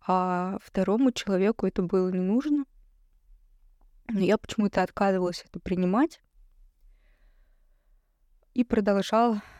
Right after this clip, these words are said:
в общем, гнуть свою линию. И, ну, всё привело к тому, к чему привело.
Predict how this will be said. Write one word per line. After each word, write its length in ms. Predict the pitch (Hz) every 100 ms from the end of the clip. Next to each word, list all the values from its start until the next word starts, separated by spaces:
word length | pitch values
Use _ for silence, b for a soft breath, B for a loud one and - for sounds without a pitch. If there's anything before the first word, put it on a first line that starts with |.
| -
в 60 |
общем, 320 | 208 - - 185
гнуть 260 | 202 202
свою 260 | - 190 185
линию. 480 | 196 262 262 254 254 _ _ _ _ _ _ _ _ - _ _ _ - _ _ _ _ _ _ _
И, 640 | - 190 202 214 208 202 196 _ _ - _ _ - _
ну, 420 | - 196 247 277 - _ _ - _ - - _ -
всё 300 | - - 233
привело 720 | 240 208 196 196 202 233 240 - _
к 60 |
тому, 420 | - 196 190 214 220
к 120 | -
чему 240 | 196 190
привело. 520 | - 208 196 180 170